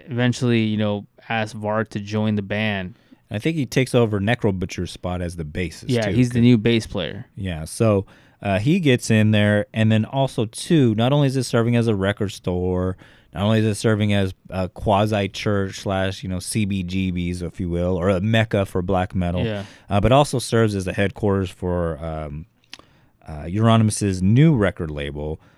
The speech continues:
Speaker 2: uh, which got, you know, rechristened as Death Like Silence Productions. So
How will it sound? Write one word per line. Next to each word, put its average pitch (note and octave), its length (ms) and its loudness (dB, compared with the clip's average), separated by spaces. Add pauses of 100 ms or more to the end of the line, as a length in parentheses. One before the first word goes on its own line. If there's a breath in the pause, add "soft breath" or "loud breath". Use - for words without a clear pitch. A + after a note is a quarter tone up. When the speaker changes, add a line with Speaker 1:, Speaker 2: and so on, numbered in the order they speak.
(100)
Speaker 2:
uh, D#2+ 160 -8
which E2+ 240 -6
got, F2+ 320 -2
you F2 120 -4
know, F2 100 -2
rechristened F#2 640 -2
as E2 160 -4
Death G#2+ 420 -2
Like G2 220 -2
Silence F2+ 500 -4
Productions. - 840 -10
So D#2 300 -10